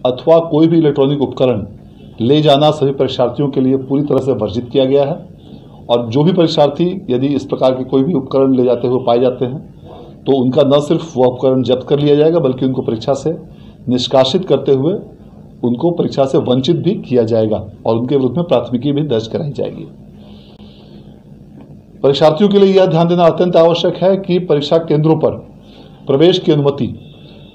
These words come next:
परीक्षा प्रारंभ होने के दस मिनट पूर्व तक ही मिलेगी, अर्थात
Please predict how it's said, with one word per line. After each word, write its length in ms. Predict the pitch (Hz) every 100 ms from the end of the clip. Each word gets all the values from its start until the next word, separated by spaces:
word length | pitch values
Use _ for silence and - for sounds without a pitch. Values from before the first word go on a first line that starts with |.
| -
परीक्षा 420 | 139 135 - 190
प्रारंभ 460 | 185 147 143 175 170
होने 320 | 147 160 170
के 200 | 175 180
दस 380 | 120 151 175 -
मिनट 340 | 156 175 170
पूर्व 200 | 170 170
तक 220 | 156 151 135
ही 280 | - 151 - - - - - 113
मिलेगी, 460 | 120 143 135 98 - - - - - - -
अर्थात 640 | - - 139 196 -